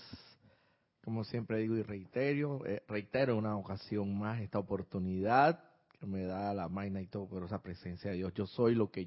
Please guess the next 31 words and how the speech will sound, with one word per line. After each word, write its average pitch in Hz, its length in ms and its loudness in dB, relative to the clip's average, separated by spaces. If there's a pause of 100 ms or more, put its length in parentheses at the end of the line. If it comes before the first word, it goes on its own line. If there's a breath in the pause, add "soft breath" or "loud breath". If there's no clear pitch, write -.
yo 104 160 2 (260)
soy, 165 360 6 (560 soft breath)
dependiendo 123 400 4
del 127 140 10
punto 104 720 2
de, 95 280 -4
en 92 100 -2
el 92 120 -4
orbe 107 220 0
terráqueo, 98 640 -2
el 85 60 0 (120)
planeta 82 440 2
Tierra, 104 260 8
donde 95 180 10
te 92 80 10
encuentres, 101 420 10
hermano, 98 360 8
ahí 107 280 10
conectado 98 840 12
a 92 60 8
través 90 260 8
de 104 80 10
la 98 140 10
maravillosa 90 540 8
fibra 98 260 10
óptica 98 420 10
del 92 140 10
Internet. 98 680 12 (2000 loud breath)
Eh, 110 420 10
mi 123 120 12
nombre 120 600 12